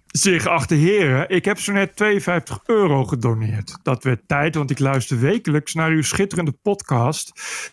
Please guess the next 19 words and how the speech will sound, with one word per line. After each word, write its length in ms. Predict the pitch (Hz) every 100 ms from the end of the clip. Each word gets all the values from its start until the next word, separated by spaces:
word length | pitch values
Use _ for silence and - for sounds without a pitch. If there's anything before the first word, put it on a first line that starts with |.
| -
sinds 340 | - 165 170
aflevering 640 | - 131 147 139 131 135 120
veertien, 440 | 160 131 - 98
of 100 | 104
was 140 | 120
het 120 | 117 -
vijftien. 480 | 131 117 - 98 95 - - - - _
Als 540 | - 139 139 143 131
overtuigd 1000 | - 170 - 131 170 170 175 - - - -
groot 480 | - 135 151 170 156
Nederlander, 760 | 143 180 208 175 170 175 220 220
ik 140 | 147
wil 160 | 135 123
dat 140 | 120
Vlaanderen 520 | - 151 139 139 147
en 120 | 147
Nederland 360 | 135 127 113 110
één 260 | 214 240 220
worden, 400 | 190 175 170